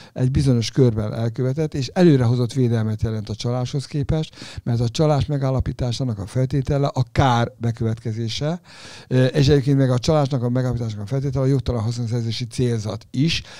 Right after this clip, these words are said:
Hát nyilván itt is van valamilyen joghaton-, jogtalan haszonszerzési célzat, de nem tényállási elemként, nem kell külön vizsgálni.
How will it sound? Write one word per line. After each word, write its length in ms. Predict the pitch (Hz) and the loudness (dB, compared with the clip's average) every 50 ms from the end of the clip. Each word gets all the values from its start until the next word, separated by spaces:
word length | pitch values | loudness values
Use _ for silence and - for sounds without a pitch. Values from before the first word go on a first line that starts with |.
| - - - | -20 -12 -8
Hát 140 | 151 151 | -8 -6
nyilván 360 | 147 190 202 190 170 135 123 123 | -4 -2 -2 -2 -2 -2 -4 -4
itt 140 | 117 113 | -6 -6
is 140 | 117 110 - | -8 -10 -6
van 280 | 123 117 113 - - - - - | -4 -4 -4 -4 -6 -10 -12 -6
valamilyen 320 | 104 107 107 104 107 107 | -4 -2 0 0 0 0
joghaton-, 600 | 107 107 104 113 110 123 127 123 - - - 143 | -2 -2 -2 -4 -4 -6 -8 -10 -10 -10 -6 -4
jogtalan 360 | 139 135 117 113 123 117 110 | -4 -4 -4 -4 -6 -6 -6
haszonszerzési 640 | 98 110 113 113 120 101 - 117 110 107 104 92 104 98 | -4 -6 -4 -4 -4 -4 -2 -2 -2 -2 -2 -6 -8 -10
célzat, 420 | - - 117 120 123 139 139 131 | -4 -2 0 0 2 2 2 2
de 100 | 127 139 | 2 2
nem 160 | 139 147 131 | 2 2 0
tényállási 600 | 110 - 117 110 113 110 110 104 101 98 - - | 2 0 -2 0 0 -4 -4 -6 -8 -8 -8 -6
elemként, 460 | 104 104 107 110 113 113 139 143 139 | -6 -6 -6 -6 -6 -4 -4 -4 -2
nem 140 | 131 127 113 | -2 -2 -4
kell 140 | 113 120 107 | -4 -8 -10
külön 300 | 104 - 117 107 98 95 | -6 -6 -6 -6 -4 -6
vizsgálni. 560 | 104 110 127 135 139 139 151 151 160 180 190 | -6 -6 -6 -4 -4 -2 0 0 0 0 -2